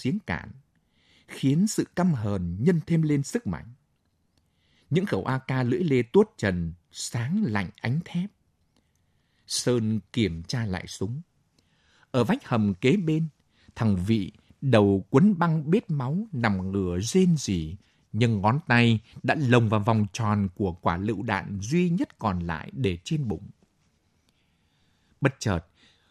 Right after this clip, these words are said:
những tiếng rít và tiếng nổ trùm khắp chốt. Pháo một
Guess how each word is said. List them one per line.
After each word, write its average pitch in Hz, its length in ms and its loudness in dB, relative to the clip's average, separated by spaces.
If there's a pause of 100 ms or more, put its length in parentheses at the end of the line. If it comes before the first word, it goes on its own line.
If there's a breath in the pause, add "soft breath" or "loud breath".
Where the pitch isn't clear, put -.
(180 soft breath)
những 151 260 0
tiếng 160 280 6
rít 190 300 0
và 104 120 0
tiếng 170 340 2
nổ 92 260 2 (120)
trùm 92 360 0
khắp - 260 -6 (100)
chốt. 196 240 0 (720 soft breath)
Pháo 131 460 -2
một 117 340 0